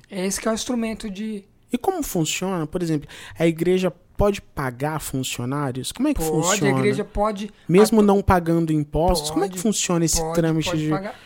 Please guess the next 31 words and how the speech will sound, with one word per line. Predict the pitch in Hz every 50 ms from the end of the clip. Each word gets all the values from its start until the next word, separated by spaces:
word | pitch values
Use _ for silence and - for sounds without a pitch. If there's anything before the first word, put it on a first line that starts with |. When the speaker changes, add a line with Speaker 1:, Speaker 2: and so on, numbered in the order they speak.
| - - - -
Speaker 2:
de, | 147 143 151 151 143
de | 139 143
Speaker 1:
Claro, | 147 151 - 190 175 165 170 170 170 - _ _ _ _ - - - - -
impostos | - 180 175 - - 180 180 180 190 220 220 226 - - 269 277 254 - - - -
relacionados | - 165 185 196 190 180 - - 208 202 180 175 165 160 160 156 156 - - - - - _ _ _ _ _ _ _ _ _
à | - 175
contratação, | - - - 196 180 - 196 180 175 175 190 190 185 - - - 185 170 165 165 180
ela | 190 214 233
não | 247 262 269
tem | 240 - 262 254 254
isenção. | 247 233 269 311 - - - - 247 196 170 170 - _ _ _ _ _ _ _ _ _ _ _ _ _ _ _ _ -
Speaker 2:
Hum, | 123 143 143 143 143 143 143 143 147
Speaker 1:
Né? | 147
Speaker 2:
ela | 139 139 139 131
tem | - - 123 120
que | - -
pagar. | - - 165 175 190 175 131 120 123 143
Speaker 1:
São | - 170
obrigações | 170 170 175 196 175 185 180 180 - - - 190 180 196 214 240 277 294 262 -
legais | 214 233 240 214 196 170 160 175 170 160
essas, | 156 143 - - - 165 151
Speaker 2:
E | 131
Speaker 1:
né? | 117
Speaker 2:
precisa | - 143 131 - 147 139 151
prestar | 143 - 156 151 - 151 139
conta | - - 147 143 139 - 127
disso? | 117 117 139 165 185 180 - -
Como | - - 185 202
é | 208
que | 202 -
funciona? | - - 151 143 - - - 139 123 120 113 120 131